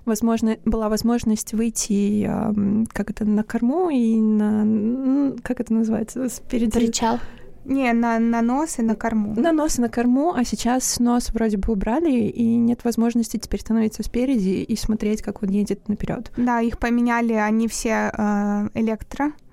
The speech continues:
Speaker 3: э, автобусы, и поэтому они расширили место, где можно сидеть, но зато, э, не, не так много можно стоять на улице и смотреть на город.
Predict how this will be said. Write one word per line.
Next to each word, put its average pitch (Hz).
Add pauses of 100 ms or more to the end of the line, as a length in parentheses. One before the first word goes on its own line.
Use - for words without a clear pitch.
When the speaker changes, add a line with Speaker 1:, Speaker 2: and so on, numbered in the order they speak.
(240)
Speaker 3:
э, 220 (380)
автобусы, 254
и 226 (120)
поэтому 220
они 214
расширили 214
место, 214
где 196
можно 208
сидеть, 220
но 226
зато, 214 (400)
э, 202
не, 202 (340)
не 226
так 208
много 208
можно 208
стоять 202
на 208
улице 202
и 196
смотреть 196
на 202
город. 190